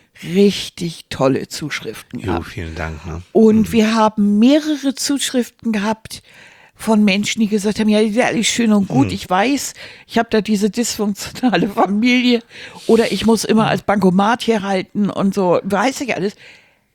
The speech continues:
Speaker 1: Wie mache ich's denn nun konkret?
Speaker 2: So, und das ist jetzt der dritte Teil, der dritte Teil unserer Trilogie.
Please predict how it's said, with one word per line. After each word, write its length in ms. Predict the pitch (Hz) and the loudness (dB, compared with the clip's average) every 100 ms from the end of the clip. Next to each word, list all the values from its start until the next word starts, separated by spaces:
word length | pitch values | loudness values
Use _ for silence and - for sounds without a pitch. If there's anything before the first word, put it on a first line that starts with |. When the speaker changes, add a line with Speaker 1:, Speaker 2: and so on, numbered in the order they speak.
| _ | _
Speaker 1:
Wie 220 | - 214 | 2 4
mache 240 | 240 254 247 | 4 2 0
ich's 160 | - | 0
denn 180 | 247 254 | 0 4
nun 220 | 269 269 | 4 2
konkret? 680 | 233 277 262 - 381 330 - | 2 0 0 2 4 4 0
Speaker 2:
So, 480 | 117 110 170 123 - _ _ | -4 -2 -2 -4 -12 _ _
und 260 | - 123 107 | -8 -6 -2
das 180 | 110 117 | -4 -4
ist 160 | 127 | -8
jetzt 240 | - 113 - | -8 -6 -6
der 80 | 110 | -6
dritte 400 | - 180 151 110 | -4 -4 -2 -2
Teil, 240 | 117 113 | -4 -6
der 180 | - 92 | -2 -2
dritte 360 | 113 165 143 | -2 -6 -6
Teil 260 | 117 101 92 | -6 -4 -4
unserer 520 | 98 98 90 90 78 | -6 -8 -6 -4 -4
Trilogie. 840 | - - 170 180 147 127 113 117 131 | -6 -2 2 2 2 -2 -2 -2 -4